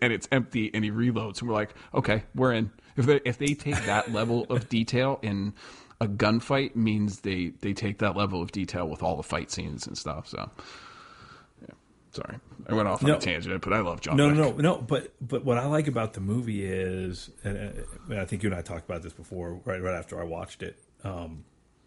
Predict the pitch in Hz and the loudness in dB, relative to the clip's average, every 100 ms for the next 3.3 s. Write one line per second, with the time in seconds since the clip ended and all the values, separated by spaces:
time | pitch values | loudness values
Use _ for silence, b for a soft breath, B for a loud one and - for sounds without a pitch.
0 | _ _ _ _ _ 123 107 117 104 113 | _ _ _ _ _ -8 -4 -4 -2 -4
1 | - 113 - 104 104 101 92 95 80 82 | -4 -6 -4 -4 -2 -2 -4 -6 -10 -14
2 | - 98 92 95 92 87 85 - - 95 | -2 0 0 -2 -2 -4 -8 -12 -14 -8
3 | 82 82 85 | -6 -6 -8